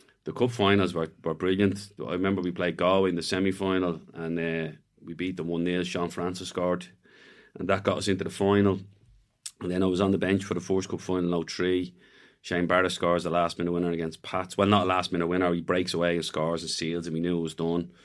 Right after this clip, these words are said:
We had an unbelievable night that night. Uh, <laughs> but see, winning it with the provincial sides, as you call it, like, it, it, it, it does. Look, there's an All-Ireland feel to it at times. You're going back and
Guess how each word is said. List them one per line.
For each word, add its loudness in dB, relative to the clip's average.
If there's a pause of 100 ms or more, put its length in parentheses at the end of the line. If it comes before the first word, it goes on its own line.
(440)
We -10
had -4
an 0
unbelievable 0
night -2
that -4
night. -4 (340)
Uh, 0 (180)
<laughs> -20
but 0
see, 6
winning 8
it 6
with 4
the 6
provincial 0
sides, 0
as -6
you -2
call 4
it, 0
like, -2
it, -12
it, -18
it, -18
it -14
does. -8 (500)
Look, -12
there's -8
an 0
All-Ireland 6
feel 0
to -4
it -4
at -10
times. -2
You're -6
going 0
back 0
and -4